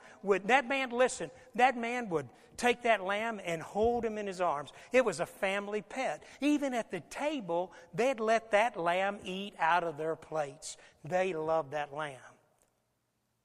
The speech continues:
King David nods his head. And then Nathan says, "But you know, you know so-and-so, that rich farmer. There was a, you know, he's a rich rancher, and he has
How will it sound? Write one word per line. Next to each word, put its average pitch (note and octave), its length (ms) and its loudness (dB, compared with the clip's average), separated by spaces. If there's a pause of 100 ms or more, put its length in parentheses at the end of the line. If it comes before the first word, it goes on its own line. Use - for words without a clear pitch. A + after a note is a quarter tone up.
(800)
King E3+ 180 -4
David D3+ 320 0
nods D3 260 -8
his C3+ 120 -16
head. D#3+ 180 -12 (1300)
And A#3+ 160 6
then D4+ 180 6
Nathan B3+ 380 4
says, B3+ 180 2
"But G#3+ 220 6
you E4 120 6
know, E4 300 12 (220)
you E4 100 10
know F4 240 12
so-and-so, G#3 720 8
that A3 260 10
rich C4 300 4
farmer. F3+ 400 8
There A#3+ 160 8
was G3+ 120 4
a, F3 120 4 (200)
you A#3 100 4
know, A3+ 100 10
he's G3 180 4
a F#3 120 8
rich C4 360 6
rancher, A#3+ 480 8
and D#3+ 140 2 (240)
he F#4 160 12
has E4 360 12